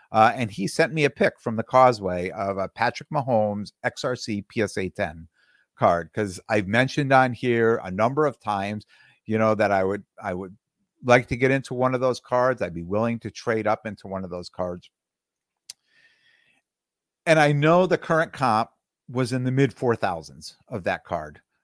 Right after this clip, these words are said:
uh, anywhere from forty-two, forty-six, forty-seven. Um, and in the picture he sent,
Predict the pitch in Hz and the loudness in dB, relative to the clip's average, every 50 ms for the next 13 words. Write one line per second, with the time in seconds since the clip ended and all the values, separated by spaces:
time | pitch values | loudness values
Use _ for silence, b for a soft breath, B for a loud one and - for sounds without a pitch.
0 | _ - 113 104 98 98 - - 143 131 127 127 120 113 120 117 113 104 - - | _ -4 0 0 0 0 -2 -4 -4 -2 0 0 2 2 4 2 2 0 -4 -10
1 | 90 85 - - 135 127 131 127 127 123 - - 127 127 123 120 120 120 113 - | -14 -12 -8 -2 0 0 0 0 -2 -6 -4 -4 -2 0 0 0 0 -2 -4 -6
2 | - 113 110 107 107 98 - - - 107 104 101 92 _ - - - 104 101 98 | -6 -4 -4 -4 -4 -6 -8 -8 -6 -4 -4 -4 -4 _ -12 -14 -10 -8 -6 -6
3 | 98 92 - - 95 90 90 87 85 87 87 87 85 b b b b b b b | -8 -10 -10 -8 -6 -6 -6 -8 -12 -14 -14 -16 -18 b b b b b b b
4 | b _ _ - 101 95 92 90 90 87 87 87 85 _ _ _ _ _ _ _ | b _ _ -12 -10 -8 -8 -8 -10 -12 -12 -14 -16 _ _ _ _ _ _ _
5 | - - 127 143 151 147 139 131 - - 285 302 - - 160 127 113 120 113 - | -4 0 4 4 4 4 4 0 2 2 0 2 2 2 4 4 4 4 2 -2
6 | 127 117 - - 120 98 101 117 - | -4 -4 -2 0 2 2 2 0 -2